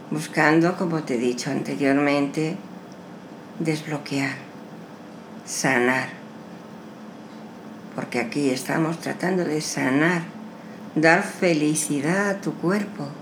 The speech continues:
seguridad, y sobre todo salud. Observa y ve detrás de ese color, a ver dónde se posiciona.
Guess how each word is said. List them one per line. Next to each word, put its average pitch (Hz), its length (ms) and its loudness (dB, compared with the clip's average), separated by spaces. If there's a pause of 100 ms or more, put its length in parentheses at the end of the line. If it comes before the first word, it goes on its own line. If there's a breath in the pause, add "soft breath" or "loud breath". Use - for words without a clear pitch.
(1000)
seguridad, 127 800 0 (1700)
y - 40 -12
sobre 113 260 0
todo 117 300 2
salud. 131 280 -6 (1700)
Observa 330 680 6 (1500)
y 214 120 6
ve 277 160 8
detrás 294 440 2
de 143 220 6
ese 143 280 2
color, - 360 -2 (1400)
a 151 100 2
ver 135 200 4
dónde 131 240 4
se 135 140 0
posiciona. 214 720 -2